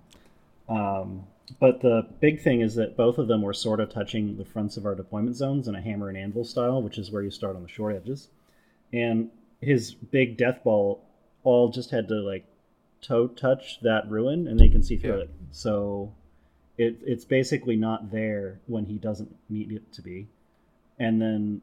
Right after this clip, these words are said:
Speaker 1: i-, in order to win the game, I think, all he had to do was move everyone to the center of the board and toe touch my home piece of terrain that was at the front of my zone.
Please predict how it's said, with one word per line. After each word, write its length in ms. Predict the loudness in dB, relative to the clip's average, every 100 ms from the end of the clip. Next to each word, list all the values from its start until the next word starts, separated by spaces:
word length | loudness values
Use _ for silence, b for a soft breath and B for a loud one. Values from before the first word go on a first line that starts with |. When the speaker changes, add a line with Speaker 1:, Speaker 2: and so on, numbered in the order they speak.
| _ -4
Speaker 1:
i-, 140 | -2 0
in 100 | 4
order 180 | 6 6
to 80 | 4
win 160 | 2 2
the 80 |
game, 340 | 0 -2 -2 -2
I 120 | -4
think, 300 | -4 -6 -6 -4
all 180 | -2 0
he 140 | 0
had 160 | 0 0
to 60 |
do 240 | -2 -2 -2
was 180 | -4 -8
move 260 | -6 -4
everyone 380 | -4 -4 -2 -2
to 60 | -4
the 80 | -6
center 260 | -6 -4
of 60 | -4
the 60 | -6
board 440 | -6 -2 -2 -4 -8
and 200 | -8 -8
toe 220 | -2 -2
touch 300 | 0 -4 -4
my 500 | -6 -8 -6 -6 -6 -4
home 280 | -2 0 -2 -6
piece 220 | -6 -6 -6
of 80 |
terrain 320 | -4 -2 0 0
that 100 | -2
was 140 | -4
at 100 | -4
the 80 | -6
front 200 | -6 -4
of 60 |
my 180 | -6 -8
zone. 300 | -4 -2 -4